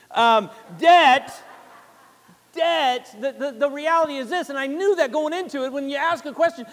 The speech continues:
"How many of us want to be out of debt?" Every hand would go up, and here's why. Debt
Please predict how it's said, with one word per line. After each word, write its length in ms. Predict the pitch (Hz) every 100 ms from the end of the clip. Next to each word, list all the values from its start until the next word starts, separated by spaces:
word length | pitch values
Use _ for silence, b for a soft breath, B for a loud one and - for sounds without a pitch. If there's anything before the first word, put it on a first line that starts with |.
| B
"How 220 | - 294
many 160 | 339 359
of 80 | 349
us 180 | 349 285
want 140 | 359
to 20 |
be 100 | 359
out 220 | 349 359
of 80 | 311
debt?" 240 | 339 349 247
Every 380 | 254 269 302 247
hand 460 | 294 311 302 247 B -
would 260 | 294 269
go 240 | 202 269 247
up, 420 | 294 339 269 - B
and 160 | 269 294
here's 360 | 294 339 330
why. 260 | 262 349 330
Debt 520 | 220 302 330 349 -